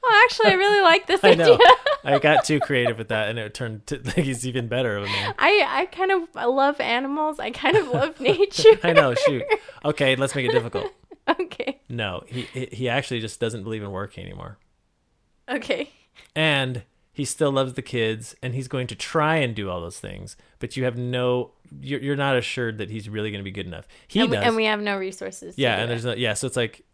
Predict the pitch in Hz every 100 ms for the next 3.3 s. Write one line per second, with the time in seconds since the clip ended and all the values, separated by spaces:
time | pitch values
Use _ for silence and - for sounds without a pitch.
0 | _ _ 123 123 120 147 139 147 - 151
1 | 180 185 226 - 214 214 214 208 214 202
2 | 196 185 190 185 175 175 92 - 233 -
3 | - - -